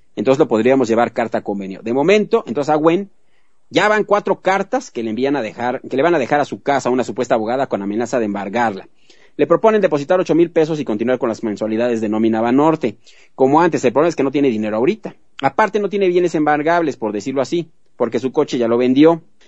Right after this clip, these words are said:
y está viviendo con sus papás, a los cuales amenazan con embargar. Calcula juntar cuarenta mil pesos en seis meses para negociar,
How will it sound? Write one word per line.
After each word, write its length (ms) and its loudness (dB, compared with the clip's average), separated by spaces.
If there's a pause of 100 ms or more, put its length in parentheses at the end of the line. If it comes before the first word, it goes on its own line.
y 60 -2
está 160 4
viviendo 480 4
con 160 -8
sus 100 -8
papás, 300 -2
a 60 0
los 140 -6
cuales 280 0
amenazan 420 -4
con 200 -4
embargar. 580 -2 (640)
Calcula 380 2
juntar 260 0
cuarenta 300 0
mil 160 0
pesos 280 -4
en 120 -2
seis 200 2
meses 280 -2
para 240 0
negociar, 720 -2